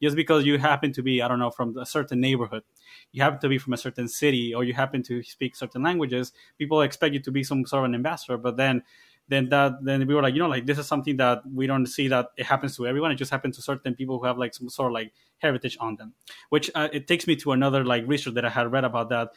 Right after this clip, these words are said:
There was, like, this idea about thankless, uh, thankless tasks, and was, was also, like, this research that said that there, occasionally there, there is, like, occasions where at the workplace,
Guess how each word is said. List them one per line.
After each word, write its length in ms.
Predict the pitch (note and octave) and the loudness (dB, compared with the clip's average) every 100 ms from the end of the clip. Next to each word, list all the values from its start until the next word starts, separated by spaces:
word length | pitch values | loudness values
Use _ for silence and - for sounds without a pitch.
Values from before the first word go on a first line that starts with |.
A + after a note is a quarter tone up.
| - _ | -20 _
There 140 | C3 C3+ | -2 2
was, 160 | D3 | 4
like, 140 | D3 C3 | 4 2
this 160 | C#3 | 2
idea 260 | C3+ C3 B2+ | 0 0 2
about 280 | B2 A#2+ - | 2 2 2
thankless, 500 | D3+ C#3+ A#2+ A#2 - | 2 2 0 -4 -4
uh, 260 | A#2+ A2+ A2+ | -4 -4 -4
thankless 340 | - D3+ B2+ - | -2 -2 -2 -6
tasks, 340 | A2 - - | -12 -14 -14
and 140 | B2 A#2+ | -8 -4
was, 180 | C3+ C3+ | -2 0
was 160 | C3+ | -2
also, 320 | C3+ B2+ B2+ | 0 -2 0
like, 160 | C3 A#2+ | 0 0
this 160 | C3 B2+ | 0 0
research 240 | C#3 C#3 | -2 -2
that 180 | B2 - | -4 -4
said 220 | C3+ C3 - - - _ | -2 -2 -4 -20 -20 _
that 300 | C#3 C#3 C#3+ | 2 4 2
there, 180 | C#3+ D#3+ - - D#3 | 0 0 -2 -18 -10
occasionally 480 | D#3 D3+ F3 F3+ D3+ | -6 2 2 2 2
there, 240 | C#3 C#3 C#3 | 2 0 0
there 240 | C3+ C#3+ | 0 0
is, 220 | D3 - | 0 -2
like, 180 | D3 C3+ | 0 0
occasions 440 | B2+ - C#3 - B2 | -2 -2 -2 0 0
where 260 | B2 A2+ - _ _ _ _ _ _ _ _ | 0 0 -6 _ _ _ _ _ _ _ _
at 80 | D3 | -4
the 80 | C3+ | 0
workplace, 480 | A#2+ C3 F#3 G3 | 0 0 -2 -4